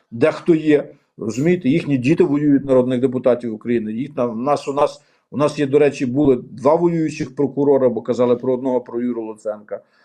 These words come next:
Ось, ні, в нас, ну, в нас, е, ще, і ще один був прокурор, який воює. Тобто, дуже багато змінила війна.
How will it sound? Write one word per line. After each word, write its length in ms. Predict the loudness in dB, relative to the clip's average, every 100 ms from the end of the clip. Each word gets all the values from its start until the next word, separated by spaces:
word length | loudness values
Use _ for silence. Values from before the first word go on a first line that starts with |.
| _ _
Ось, 300 | 0 0 0
ні, 200 | -2 0
в 120 | 2 2
нас, 320 | 0 0 -4
ну, 280 | -6 -4 -6
в 160 | -8
нас, 440 | -6 -6 -8 -14 -10
е, 220 | -6 -6 -8 -12 -14 -18 -18
ще, 380 | -2 0 0 -2
і 100 | -16
ще 200 | -4 0
один 320 | 2 2 -2
був 240 | -2 -2 -2
прокурор, 460 | -4 -2 2 2 2
який 220 | 0 -2
воює. 180 | -2 -4 -12 -20 _
Тобто, 400 | -2 2 0 -2 _ _ _ _ _ _ -10
дуже 320 | -2 0 2
багато 340 | 2 0 -2
змінила 440 | -2 0 0 0 -2
війна. 300 | -6 -10